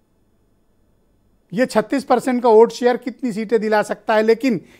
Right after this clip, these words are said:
इससे इतर जाइए, अभी जो recently by election हुए, मैनपुरी खतौली की सीट अपोजिशन ने जीती, रामपुर भारतीय जनता पार्टी जीतने में कामयाब रही। तो उत्तर प्रदेश में ट्वेंटी ट्वेंटी फ़ोर में क्या मुकाबला है?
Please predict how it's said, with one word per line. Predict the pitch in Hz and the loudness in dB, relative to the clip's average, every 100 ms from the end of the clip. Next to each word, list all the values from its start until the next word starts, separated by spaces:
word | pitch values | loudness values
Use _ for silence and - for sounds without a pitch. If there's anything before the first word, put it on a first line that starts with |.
| - | -14
इससे | 208 - 240 | -10 -2 0
इतर | 233 240 | 2 0
जाइए, | 214 214 233 | 0 0 2
अभी | 220 202 | 2 2
जो | 226 220 | 0 0
recently | 196 175 208 202 240 | 0 -4 -4 -4 -4
by | 196 185 | 0 0
election | 185 175 - 202 | -2 -4 -6 -4
हुए, | 185 233 170 - _ _ _ _ _ 156 | 0 0 0 -6 _ _ _ _ _ -4
मैनपुरी | 185 214 208 226 | -2 -2 -2 -4
खतौली | 220 180 196 196 208 | -2 -2 0 0 -4
की | 214 | -6
सीट | - 226 226 _ _ _ _ - | -6 -6 -6 _ _ _ _ -10
अपोजिशन | 160 202 196 185 208 | -4 -2 -2 -2 -4
ने | 208 | -4
जीती, | 180 196 247 247 _ _ _ _ _ - | -6 -6 -6 -8 _ _ _ _ _ -10
रामपुर | 151 180 196 208 | -4 -4 -2 -2
भारतीय | 147 147 208 | -2 -4 -6
जनता | 190 190 196 | -6 -4 -4
पार्टी | 190 185 190 | -4 -6 -8
जीतने | 190 185 196 | -10 -10 -10
में | 190 | -8
कामयाब | 185 185 190 180 | -6 -6 -6 -6
रही। | 185 196 _ _ _ _ _ _ _ _ _ _ _ _ _ _ _ 226 | -10 -12 _ _ _ _ _ _ _ _ _ _ _ _ _ _ _ -2
तो | |
उत्तर | 208 - 294 | 0 4 4
प्रदेश | 269 233 233 233 | 6 4 4 2
में | 220 262 | -2 -2
ट्वेंटी | 269 208 196 262 | 0 -2 -2 -2
ट्वेंटी | 247 220 240 | -2 -2 -2
फ़ोर | 226 208 214 | -4 -2 -2
में | 208 254 | -4 -2
क्या | 262 233 | 2 2
मुकाबला | 170 147 127 123 | 2 -4 -6 -10
है? | 101 _ | -14 _